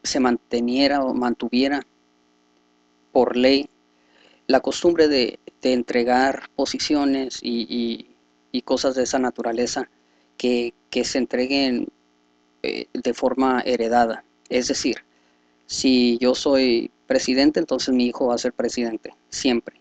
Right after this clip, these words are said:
y su hijo va a ser presidente. En otras palabras, no querían cambio, no querían merecerse el lugar el cual, eh, se les ha entregado.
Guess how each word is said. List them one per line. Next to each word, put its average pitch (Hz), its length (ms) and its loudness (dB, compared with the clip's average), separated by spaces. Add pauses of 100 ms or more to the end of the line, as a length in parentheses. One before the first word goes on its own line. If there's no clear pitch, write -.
y 113 120 -2
su 143 200 2
hijo 131 200 0
va 123 80 2
a - 20 -2
ser 131 140 -6
presidente. 120 640 -6 (460)
En 120 140 0
otras 117 240 -4
palabras, 120 640 -2
no 117 160 -4
querían 120 300 -2
cambio, 117 340 -2
no 113 140 -4
querían 127 340 -2
merecerse 120 1000 -2 (460)
el 117 140 0
lugar 117 440 2 (500)
el 117 240 -2
cual, 113 480 0 (880)
eh, 98 300 -2 (320)
se - 160 -4
les 120 200 0
ha 123 40 4
entregado. 117 600 -2